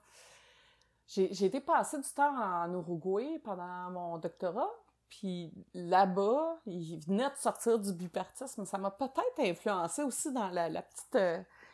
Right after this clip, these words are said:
il venait, il venait de, de, de, d'élire Pepe Mujica, qui est un homme aussi, euh, <laughs> c'est fascinant de le voir aller.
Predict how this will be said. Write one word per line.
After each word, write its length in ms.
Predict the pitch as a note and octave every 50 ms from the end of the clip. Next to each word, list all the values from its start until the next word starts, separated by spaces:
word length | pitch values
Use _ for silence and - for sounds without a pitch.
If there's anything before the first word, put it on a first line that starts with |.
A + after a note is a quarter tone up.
| _ -
il 80 | F#3+ D#3+
venait, 340 | D#3 F#3+ G#3 B3 C4+ C4+ B3 G3+
il 140 | F#3+ F3+ F3
venait 260 | F3+ F#3+ G#3 A3+ B3+
de, 800 | A#3 A#3 G#3 F3+ E3+ E3+ E3+ D#3+ E3 E3 E3 D#3+ D#3+ E3 E3 D#3+ D3 _ - - _ _ _ _ _ _ _ _ _ _ _ _ _ _ _ _ -
de, 500 | E3 F3 E3 D#3 D#3 D3+ D3+ D#3 D#3 D3+
de, 420 | D3 D#3+ D#3 D#3 D#3+ D#3+ E3 D#3 D#3+ D#3+ D3 _ _ _ - - - F#3+ _ _ _
d'élire 480 | E3+ E3 D3+ E3 D#3+ D#3 F3 G3+ G3 - -
Pepe 380 | - - E3 - - G#3 C#4 - _ _ _ _ _ _ - - _ -
Mujica, 500 | F3 E3+ E3 D#3+ D#3+ - - - A#3 - _ - - - - - - _ _ _ _
qui 140 | _ - F3
est 140 | - -
un 340 | E3+ E3 E3 E3 D#3 D#3+ D#3+ E3
homme 220 | E3+ E3+ E3 E3
aussi, 480 | D#3+ D#3+ - - - - F3+ G3 G#3 F#3+
euh, 120 | F3 F3+ F#3+ D#3+ - - - F3 - -
<laughs> 360 | - - - - - - - -
c'est 280 | - - - - B3
fascinant 720 | A3 - - A3+ F3 - - - - B3+ A3+ G3+ F#3+ G3 G#3+
de 40 | A#3
le 60 | G3
voir 240 | F3+ F#3 F#3 F#3 F#3
aller. 280 | F3 E3 F3+ C4+ G4